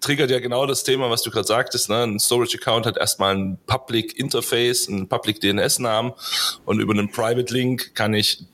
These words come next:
diesen Service und noch viele, viele andere Services wieder in, äh, in, ins lokale Netz holen, mit einer privaten I P-Adresse ausstatten. Und man kann da ja so ein bisschen geteilter Meinung drüber sein. Na, also ich persönlich bin ja ein großer Freund davon, Dinge auch mal zu modernisieren.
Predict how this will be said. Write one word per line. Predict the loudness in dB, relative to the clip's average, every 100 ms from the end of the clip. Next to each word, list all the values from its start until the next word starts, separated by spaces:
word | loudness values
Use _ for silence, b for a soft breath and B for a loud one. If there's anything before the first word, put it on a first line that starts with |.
| _ _
diesen | 0 0 2
Service | 2 2 2
und |
noch | 0
viele, | 0 0
viele | 0 0
andere | 2 2 2
Services | 2 2 0 0 -2
wieder | 0 2
in, | 2 0
äh, | 2 0
in, | 0 -2
ins | -2 -2
lokale | -2 0 0 2
Netz | 2 0 0
holen, | 0 0 0
mit | 0
einer | -2
privaten | -4 0 0 0 0
I | -2
P-Adresse | 0 0 0 0 0 0
ausstatten. | 2 0 0 -2 -4 -4 B B B B B _
Und | -2 0 0 0 0 -2 -6 -14 _ _ _ -20 -12 -4
man | -2 0
kann | 0
da | 2
ja | 2
so | 2
ein |
bisschen | 0 0
geteilter | -2 0 0 0
Meinung | 0 0 0
drüber | -2 -2 0
sein. | 0 -2 -2 -4 -14 -6
Na, | 0
also | 0 0
ich | -2
persönlich | 0 0 0 -2
bin | 0
ja | 0
ein | 0
großer | 0 0 0
Freund | 0 0
davon, | 0 0 -2
Dinge | 0 0
auch | 0
mal | 0 0
zu | 0 0
modernisieren. | 2 2 2 2 0 2 2 0